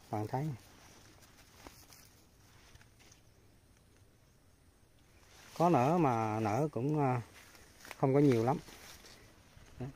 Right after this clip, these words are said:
các bạn xem là nắng không biết cái chói các bạn thấy rõ không chứ thì cũng có hiện tượng đậu trái, nhưng mà nói về ưng ý thì mình cũng chưa ưng ý về cái giống này ra hoa gặp mưa. Nhưng mà so với T R bốn là khả năng cũng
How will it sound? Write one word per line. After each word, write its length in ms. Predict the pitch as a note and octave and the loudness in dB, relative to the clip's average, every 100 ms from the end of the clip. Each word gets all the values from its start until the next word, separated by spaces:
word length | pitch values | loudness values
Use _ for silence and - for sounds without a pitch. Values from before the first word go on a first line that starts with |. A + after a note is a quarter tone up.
| - | -8
các 100 | B2+ | -6
bạn 160 | G#2 | -6
xem 260 | G2+ A#2+ A2+ | -6 -8 -6
là 80 | A2+ | -4
nắng 220 | B2 D3 | -4 -2
không 140 | E3 | 0
biết 100 | C3+ D3+ | -2 -4
cái 80 | C#3 | -4
chói 240 | C3+ C3+ F3 | -2 0 -2
các 100 | D#3+ | -4
bạn 200 | G#2+ A2 | -6 -6
thấy 160 | C#3 | -4
rõ 120 | C3+ A#2 | -2 -2
không 200 | C#3 A#2 | -2 -4
chứ 240 | C3+ C3+ B2 | -4 -4 -4
thì 220 | A2+ G#2+ | -6 -6
cũng 240 | A2+ C3 | -6 -4
có 180 | D3 F3 | 0 0
hiện 200 | C3+ A2+ | 0 0
tượng 180 | A2+ A#2 | -2 0
đậu 200 | A2 A2+ | 0 2
trái, 200 | D3 G#3 | 4 4
nhưng 140 | F3 | 6
mà 100 | B2+ - - - - - D3+ | 4 0 -12 -12 -10 -6 2
nói 200 | F3+ G#3 | 4 6
về 380 | D3+ B2+ A#2+ B2 | 6 6 4 4
ưng 200 | D#3 D3+ | 6 6
ý 100 | G#3+ | 6
thì 140 | F3 | 4
mình 200 | B2+ A#2+ | 2 2
cũng 200 | A#2 E3 | 4 4
chưa 220 | D#3+ D#3+ D3 | 8 8 10
ưng 160 | C#3+ | 8
ý 160 | D#3+ A3 | 6 8
về 120 | C3+ | 6
cái 140 | D#3 | 4
giống 200 | D3+ F#3+ | 2 4
này 280 | D#3+ B2 A#2 | 4 4 2
ra 180 | A#2+ C3 | 0 0
hoa 220 | B2+ C#3 | 0 0
gặp 120 | A#2 - | -2 0
mưa. 200 | C#3 C3+ - _ - - _ - - - _ - | 2 2 -2 _ -20 -20 _ -20 -20 -20 _ -6
Nhưng 160 | C#3 C#3 | -2 0
mà 160 | B2 | 0
so 320 | - D3 C#3+ | 0 0 0
với 400 | C#3+ E3+ E3+ D#3 - | 0 0 0 -2 -4
T 20 | |
R 160 | C#3 B2+ | -2 0
bốn 240 | B2+ F3 G#3+ | 0 0 0
là 100 | C3 | -2
khả 220 | A#2 D3 | -4 -6
năng 280 | D3+ C#3 C#3 | -6 -6 -6
cũng 500 | A#2 C#3 E3 D#3 | -6 -6 -6 -6